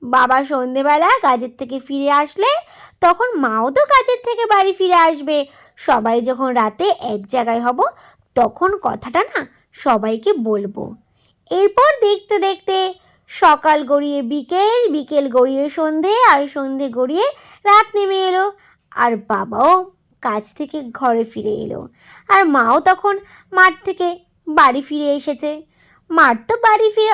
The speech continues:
অনেক কাজ থাকে, তবে সংসারের যতটা কাজ পারি আমি গুছিয়ে রাখারই চেষ্টা করি, কেননা মা যেহেতু মাঠে কাজে যায়, আমাকে তো সংসারের কাজ করতেই হবে। মা ঘরে বাইরে দু জায়গায় কাজ করবে,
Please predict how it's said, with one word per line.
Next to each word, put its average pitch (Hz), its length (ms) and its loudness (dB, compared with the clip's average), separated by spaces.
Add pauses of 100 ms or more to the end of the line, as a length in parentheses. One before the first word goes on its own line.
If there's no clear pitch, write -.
অনেক 285 380 -2
কাজ 254 260 -2
থাকে, 220 300 -6 (460)
তবে 240 240 2
সংসারের 269 680 -2
যতটা 220 520 -6
কাজ 392 280 -2
পারি 370 300 2
আমি 359 240 -2 (400)
গুছিয়ে 285 460 -2
রাখারই 370 480 2
চেষ্টা 277 400 -4
করি, 220 280 -8 (600)
কেননা 415 360 2
মা 339 280 2
যেহেতু 359 360 -2
মাঠে 254 420 -4
কাজে 311 320 0
যায়, 294 280 2 (400)
আমাকে 208 380 -10
তো 359 160 -4
সংসারের 349 540 -2
কাজ 330 200 0 (400)
করতেই 254 460 0
হবে। 226 280 -4 (440)
মা 339 260 6
ঘরে 320 400 -2
বাইরে 330 360 2 (120)
দু 330 160 -6
জায়গায় 339 400 0
কাজ 302 260 0
করবে, 320 380 -4